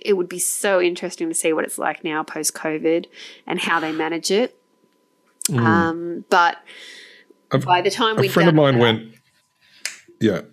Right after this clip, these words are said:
Speaker 2: a friend of mine went just, um, last year in, like, February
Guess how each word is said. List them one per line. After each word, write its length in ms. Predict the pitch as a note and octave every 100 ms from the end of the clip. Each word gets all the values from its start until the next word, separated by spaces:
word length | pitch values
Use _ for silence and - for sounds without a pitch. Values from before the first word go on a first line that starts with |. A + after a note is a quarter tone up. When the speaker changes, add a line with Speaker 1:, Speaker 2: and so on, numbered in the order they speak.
| - - -
Speaker 2:
a 40 | A#2
friend 200 | - E3
of 60 | E3+
mine 200 | D3 C3
went 300 | B2+ G2 -
just, 600 | C3+ A2+ - - - - _ -
um, 840 | A2 G#2 G2+ G2+ G2 G2 G2 G2 - _ _ _ _ - - _ -
last 580 | B2+ A#2+ A#2+ A#2+ -
year 360 | B2+ C3+ E3+ F#3+
in, 200 | B2 A2+
like, 500 | A2 G#2+ G#2+ - - -
February 720 | - - D3 F3+ F#3+ A#3 B3+